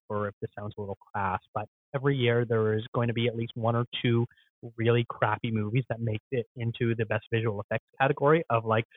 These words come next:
"Oh, why do I have to watch this?" I call this, like, the, the real Steel nomination, where it's just, like, you just have to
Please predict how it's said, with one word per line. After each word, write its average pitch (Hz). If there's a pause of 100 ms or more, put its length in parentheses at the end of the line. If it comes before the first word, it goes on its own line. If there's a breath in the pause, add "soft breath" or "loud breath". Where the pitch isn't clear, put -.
(520 soft breath)
"Oh, 131
why 127
do 127
I 123
have 117
to 123
watch 101
this?" 95 (100)
I 123
call 123
this, 120
like, 113
the, 113
the 123
real 120 (140)
Steel 107
nomination, 101
where 101
it's 107
just, 117
like, 110
you 113
just 117
have 131
to 123